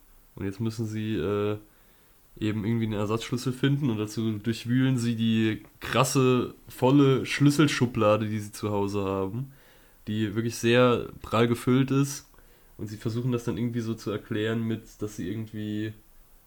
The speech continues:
sie waren bei irgendeiner, einer Schlüsselparty. Äh, ich weiß nicht, ob wir unbedingt erklären müssen, was das ist. <laughs>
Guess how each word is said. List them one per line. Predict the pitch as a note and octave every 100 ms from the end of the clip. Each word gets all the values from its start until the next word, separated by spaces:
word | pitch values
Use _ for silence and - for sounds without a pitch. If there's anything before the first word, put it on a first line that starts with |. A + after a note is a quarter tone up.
| _
sie | - F#2+
waren | G#2
bei | G#2+
irgendeiner, | G2 A#2 A2+ G#2+ G#2+ -
einer | G#2 G#2
Schlüsselparty. | - B2+ B2+ C3+ C3 B2 A#2+ B2+ C3 B2 B2+ - - _ _ _ - _ _ _ _ -
Äh, | G2+ G2+ G2+ G2+
ich | G#2 - - - - _ _ _ -
weiß | G#2 A2+
nicht, | A2
ob | G#2+
wir | A2 G#2+
unbedingt | A2 G#2+ G#2+
erklären | G#2 G#2 G#2+ G#2+ A2
müssen, | G#2+ A#2
was | G#2+ G#2
das | G#2
ist. | G2+ A2+ - - - - - - -
<laughs> | -